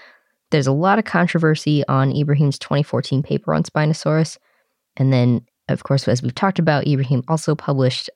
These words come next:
about the tail in twenty twenty. So diving into that. In nineteen thirty-four, Stromer described specimens, including long bones, vertebrae, some teeth, that he thought was a single taxon, and he called that Spinosaurus B.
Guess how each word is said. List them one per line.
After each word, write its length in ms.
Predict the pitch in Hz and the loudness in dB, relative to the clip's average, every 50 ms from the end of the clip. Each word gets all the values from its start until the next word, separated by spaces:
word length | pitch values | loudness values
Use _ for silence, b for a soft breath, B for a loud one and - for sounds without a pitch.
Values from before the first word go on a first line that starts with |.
| _ - | _ -4
about 400 | 135 131 123 123 - - - - | -4 -2 0 0 -2 -2 -4 -6
the 100 | - - _ | -10 -12 _
tail 420 | - - - 147 135 123 113 123 | -10 -4 -2 0 0 0 0 0
in 120 | 127 - 151 | 0 -2 -2
twenty 280 | - - - - - | -2 -4 -6 -6 -6
twenty. 300 | - - - 110 - - | -4 -4 -4 -4 -4 -6
So 220 | - - - - - - - _ _ - | -10 -10 -8 -8 -8 -8 -8 _ _ -4
diving 320 | - 156 156 160 156 147 | 0 0 2 2 2 2
into 160 | 139 123 120 110 | 0 0 -2 -2
that. 220 | 98 85 - - _ _ _ _ _ _ _ _ _ _ - | -4 -6 -6 -8 _ _ _ _ _ _ _ _ _ _ -4
In 160 | - 175 175 | 0 2 4
nineteen 340 | 180 180 196 202 - 247 233 | 4 4 2 2 2 2 2
thirty-four, 520 | 208 202 196 202 190 - 156 143 135 139 147 | 4 4 4 2 2 2 2 2 2 2 0
Stromer 380 | - - - 151 156 170 175 | -2 0 0 2 4 4 2
described 440 | 175 165 156 - - 147 147 147 147 | 2 2 -2 -2 0 0 0 0 -2
specimens, 640 | - - - 147 143 - - 127 131 139 156 185 - | -4 -2 -2 -2 0 0 0 0 2 2 0 0 -2
including 460 | - 143 - - 151 147 143 139 135 - - | -4 -6 -2 0 0 0 2 0 -2 -4 -4
long 340 | 147 147 147 160 170 165 | -2 0 0 2 2 2
bones, 400 | 156 160 156 160 160 165 160 - - | 2 2 2 2 2 0 -2 -4 -6
vertebrae, 560 | 156 147 160 160 165 170 170 170 170 170 165 | -4 0 0 0 2 2 0 2 2 2 0
some 220 | 156 - - 127 127 | -2 -2 -4 -4 -4
teeth, 420 | - - - 190 196 190 - - _ b b b b b b | -4 -2 -2 -2 -2 -2 -4 -10 _ b b b b b b
that 120 | - 185 170 | -4 -4 -2
he 140 | - 190 185 | 0 -2 0
thought 220 | - 185 165 147 | 2 2 2 2
was 120 | 160 156 | 2 2
a 60 | 143 143 | 0 0
single 340 | - - 175 175 170 156 | -2 0 0 2 2 0
taxon, 440 | 151 - - - - - - - - | -2 -2 -4 -6 -6 -6 -6 -6 -6
and 80 | - - b b b b b b | -6 -6 b b b b b b
he 120 | - 143 139 | 0 0 0
called 320 | - - - 185 190 180 | 0 0 0 2 2 4
that 200 | 175 160 139 - | 2 2 0 0
Spinosaurus 840 | - - - - 160 156 160 160 156 - - 160 151 147 135 - 127 - | -4 -10 -6 -2 0 2 2 2 0 0 0 2 2 2 0 0 -2 -4
B. 140 | - - | -4 -4